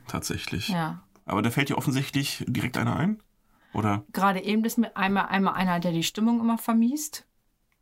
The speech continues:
Speaker 2: Der Miesmacher.
Speaker 1: Der Miesmacher. Bin, bin ich ab und zu in der
Speaker 2: Der
Speaker 1: Rolle?
Speaker 2: Nervige.
Speaker 1: Okay.
Speaker 2: Es gibt so
Speaker 1: „Habt ihr noch dies, habt ihr noch das? Komm mal hier, komm mal da.“ Oder wie meinst du den?
Speaker 2: Ja,
Speaker 1: Oder?
Speaker 2: oder, äh, sich die ganze Zeit selbst präsentieren.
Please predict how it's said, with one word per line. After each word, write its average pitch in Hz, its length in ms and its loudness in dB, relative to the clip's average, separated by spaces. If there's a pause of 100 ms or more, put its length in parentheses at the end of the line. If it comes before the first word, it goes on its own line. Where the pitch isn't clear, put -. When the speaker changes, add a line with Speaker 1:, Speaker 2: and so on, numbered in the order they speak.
(140)
Speaker 2:
Der 180 80 0
Miesmacher. 240 680 2 (240)
Speaker 1:
Der 101 140 2
Miesmacher. 90 540 0 (760)
Bin, 131 380 2 (260)
bin 147 180 2
ich - 260 0
ab - 120 0
und 151 80 4
zu 160 120 -2
in - 40 2
der - 80 4
Speaker 2:
Der 220 100 4
Speaker 1:
Rolle? 139 200 6
Speaker 2:
Nervige. 233 560 0 (1080)
Speaker 1:
Okay. 104 260 0
Speaker 2:
Es 165 140 0
gibt 160 260 -4
so 160 340 0 (520)
Speaker 1:
„Habt 113 160 -2
ihr 113 60 2
noch 113 80 4
dies, 139 220 2
habt - 140 -2
ihr 117 60 4
noch 113 140 2
das? 127 240 0
Komm 123 120 2
mal 113 100 4
hier, 131 140 2
komm 127 140 0
mal 107 100 2
da.“ 139 200 2
Oder 113 160 0
wie 104 80 0
meinst 98 260 0
du 92 60 -2
den? 92 200 0 (180)
Speaker 2:
Ja, 175 100 0
Speaker 1:
Oder? 185 360 0
Speaker 2:
oder, 165 460 2
äh, 165 280 -2 (120)
sich 170 220 0
die 165 100 0
ganze 160 240 0
Zeit 160 100 -2
selbst 156 240 -2
präsentieren. 147 840 -4